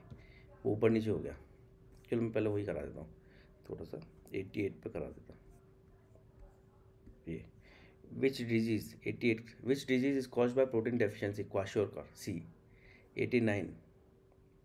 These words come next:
का answer है सी, ए का थ्री। ये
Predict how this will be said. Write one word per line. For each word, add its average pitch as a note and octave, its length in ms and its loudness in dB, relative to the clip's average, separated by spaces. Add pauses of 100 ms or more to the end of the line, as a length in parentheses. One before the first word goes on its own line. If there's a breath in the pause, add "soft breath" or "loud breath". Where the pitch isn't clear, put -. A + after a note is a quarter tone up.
(1080 loud breath)
का A2 80 -4
answer G#2+ 280 0
है D3 100 2 (1120)
सी, - 340 -2 (380)
ए A2+ 120 0
का A#2+ 160 0
थ्री। C3 280 -4 (1200 loud breath)
ये C3 120 -2